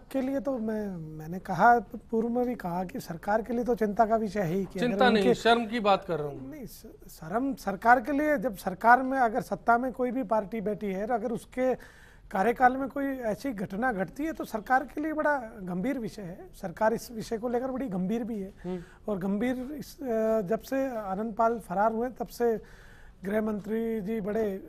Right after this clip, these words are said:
Speaker 1: उस, अ, विषय पर बड़े गंभीरता से ले रहे हैं और, अ, बाकायदा मीटिंग time to time करके उसको कैसे आनंद पाल को ट्रेस किया जाए, पकड़ा जाए, उसके लिए चिंता करते हैं।
Speaker 2: चार महीने बाद ये पता नहीं चल पाया कि परबतसर से आगे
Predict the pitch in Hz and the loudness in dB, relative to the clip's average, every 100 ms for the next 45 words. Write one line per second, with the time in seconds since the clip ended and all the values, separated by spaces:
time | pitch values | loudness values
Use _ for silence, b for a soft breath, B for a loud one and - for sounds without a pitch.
0 | - 254 - 240 226 226 214 202 196 - | -12 -12 -12 -16 -14 -8 -6 -4 -4 -2
1 | 220 226 196 220 185 175 190 196 220 240 | 0 0 0 -2 -2 -2 -2 2 2 2
2 | 202 190 202 190 208 - 196 175 220 214 | -2 -2 -2 -4 -8 -12 -12 -12 -14 -10
3 | 196 190 170 190 202 190 185 180 208 202 | -8 -8 -10 -14 -14 -10 -8 0 2 4
4 | 202 202 214 208 190 196 196 196 202 202 | 2 0 -2 -2 -2 -2 -4 -4 -6 -6
5 | 175 185 175 196 190 175 196 - 196 185 | -4 -6 -4 -4 -4 -6 -10 -6 -4 -2
6 | 190 180 b b b - 190 190 196 185 | -4 -6 b b b -8 -4 -2 -2 -4
7 | 196 - 196 - 202 190 175 190 170 180 | -6 -6 -6 -6 -4 -2 0 -2 -4 -4
8 | 185 185 190 190 180 - 254 - 254 247 | 0 0 0 -2 -4 -8 -6 -2 4 8
9 | 247 175 - 160 - 233 247 269 240 220 | 8 6 -2 -6 10 12 12 12 6 2
10 | 240 254 208 214 220 247 214 160 156 233 | 4 4 6 8 10 10 6 -8 0 4
11 | 262 233 220 220 214 208 220 220 208 190 | 4 4 4 4 4 0 0 0 0 6
12 | 185 185 214 220 214 196 180 214 214 247 | 6 8 6 2 0 0 2 -2 -2 -2
13 | 240 - 226 185 175 147 | 0 4 8 8 6 -2